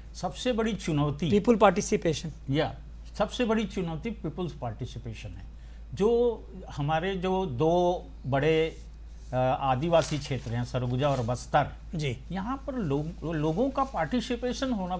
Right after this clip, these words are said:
Speaker 1: आ, बहुत ज़रूरी है। तो उसमें, आ, यदि हम उन तक जाते हैं,
Speaker 2: जी।
Speaker 1: देखिए, दो तरीके से हम ये कर सकते हैं। एक तो हैवी इंडस्ट्री लगा के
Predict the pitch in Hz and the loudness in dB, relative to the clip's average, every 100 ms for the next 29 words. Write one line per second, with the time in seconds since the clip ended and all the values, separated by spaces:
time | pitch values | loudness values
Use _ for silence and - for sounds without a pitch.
0 | 165 - 147 143 139 135 120 156 139 139 | -8 -8 -4 -2 -2 -4 -4 -4 -2 0
1 | 123 110 104 95 - - - - - 170 | 0 -2 -6 -8 -14 -14 -16 -14 -4 -2
2 | 220 240 - - 185 190 185 180 - 214 | -2 -4 -6 -14 -10 -8 -6 -6 -2 2
3 | 262 269 285 - - - 175 180 185 170 | 2 0 -4 -12 -14 -6 0 2 4 2
4 | 202 277 247 247 233 - 262 214 208 - | 4 6 6 4 2 6 6 8 6 6
5 | 127 92 85 - - 147 160 151 185 233 | -2 -2 -8 -14 -4 2 2 4 4 4
6 | 240 226 226 214 202 196 175 139 156 - | 2 0 0 0 0 -2 -4 -6 -8 -6
7 | 135 180 - - 170 240 185 156 208 202 | -6 -6 -10 -6 2 4 6 6 4 2
8 | 214 - 208 208 202 190 208 | 0 0 0 0 0 -2 -4